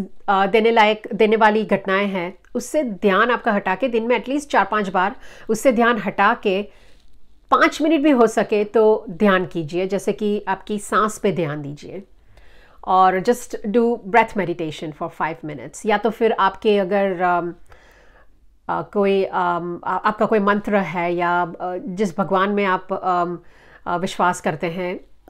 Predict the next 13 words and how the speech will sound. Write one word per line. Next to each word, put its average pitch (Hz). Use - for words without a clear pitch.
उनका 208
ध्यान 160
कीजिए। 151
सबसे 285
सिंपल 254
है 254
ब्रेथ 269
मेडिटेशन, 175
सांस 254
पे 247
ध्यान 151
देना। 147
सांस, -